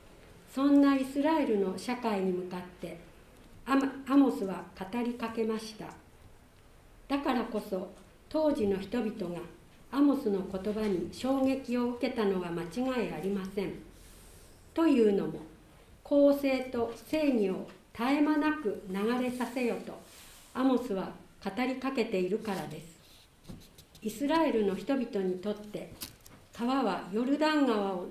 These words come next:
除けば常に流れているものではありません。普段は乾ききっています。雨季という一定の期間のみ、期間限定で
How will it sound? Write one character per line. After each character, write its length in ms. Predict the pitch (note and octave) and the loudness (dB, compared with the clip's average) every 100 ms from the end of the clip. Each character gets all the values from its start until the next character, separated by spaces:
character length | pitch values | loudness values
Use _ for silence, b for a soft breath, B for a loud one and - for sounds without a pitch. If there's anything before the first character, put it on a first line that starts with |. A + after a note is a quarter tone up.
| F#3 | -6
除 260 | F#3 G3 G3 | -4 -4 -6
け 120 | F#3 | -8
ば 160 | F#3+ - - b b _ | -8 -14 -20 b b _
常 140 | - D#4+ | 2 4
に 420 | C#4 G#3+ F#3 - | 6 4 2 0
流 280 | F#3+ A3 B3 | -2 0 0
れ 280 | B3 A#3+ - - - | 0 -4 -8 -16 -4
て 260 | G3 F#3+ G3 | -4 -4 -8
い 80 | |
る 100 | G3+ | -2
も 120 | G#3 A3 | 0 2
の 140 | A3+ | 2
で 140 | G3+ | 0
は 120 | F3+ D#3+ | -4 -4
あ 40 | |
り 100 | F3+ | -2
ま 140 | G#3+ | -2
せ 180 | G#3 A#3 | 0 0
ん。 240 | G3+ - - - _ b b b b | 0 -2 -10 -18 _ b b b b
普 140 | C#4 | -2
段 280 | D4 B3 G3+ | 2 2 2
は 180 | F3 E3 | -2 -10
乾 300 | - G#3+ C#4 | -6 -4 -2
き 140 | C#4+ D4+ | -2 0
き 100 | E4+ | 0
っ 40 | E4+ - | 0 0
て 80 | |
い 120 | G3 E3 | -2 -2
ま 100 | D3 | -6
す。 80 | - - - _ _ _ - _ _ _ _ - | -12 -20 -20 _ _ _ -20 _ _ _ _ -2
雨 140 | F4 | 0
季 120 | - | 0
と 160 | - A3 | -2 0
い 140 | G3 | 0
う 200 | F3 E3+ | -2 -4
一 100 | - G#3 - | -4 -6 -2
定 200 | C#4+ C#4+ | 4 6
の 160 | C4+ C4 B3+ | 6 2 -4
期 120 | - | -2
間 300 | C#4 A3+ F#3 | 0 2 2
の 120 | G#3 | 2
み、 260 | G#3+ D3+ - B B B B | 0 -2 -8 B B B B
期 140 | - | -2
間 280 | - C4+ G3+ | 4 6 6
限 300 | G#3+ A#3+ A#3+ | 4 4 4
定 240 | A#3+ A#3 | 2 2
で 380 | A3 G#3+ G#3 - | 4 4 2 -6